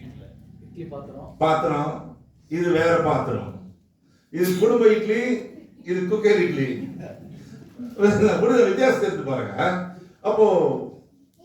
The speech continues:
Speaker 2: வித்தியாசம், வேரியேஷன்ஸ் are there. வெறும் இட்லி தான், வெறும் மாவு தான். அதே மாவு, அதே இட்லி, அதே வீடு, அதே கை, அதே அடுப்பு.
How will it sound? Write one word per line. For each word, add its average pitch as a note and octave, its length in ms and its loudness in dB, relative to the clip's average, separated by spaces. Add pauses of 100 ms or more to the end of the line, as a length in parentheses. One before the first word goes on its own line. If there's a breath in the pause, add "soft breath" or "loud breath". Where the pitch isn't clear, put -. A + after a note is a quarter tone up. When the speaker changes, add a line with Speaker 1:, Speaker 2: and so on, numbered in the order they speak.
(120)
Speaker 2:
வித்தியாசம், G3+ 560 2
வேரியேஷன்ஸ் A3+ 680 4
are E3 220 -2
there. D#3 240 0
வெறும் G#3 240 0
இட்லி G3+ 300 -2
தான், F3+ 260 -2
வெறும் F#3+ 280 0
மாவு F#3 280 4
தான். - 520 -2 (760)
அதே G#3+ 320 6
மாவு, G#3+ 380 4
அதே G#3 380 6
இட்லி, G#3+ 140 -4
அதே G#3 300 2
வீடு, A3 360 0
அதே G#3 280 2
கை, A3 380 0
அதே A3 260 2
அடுப்பு. A#3 600 2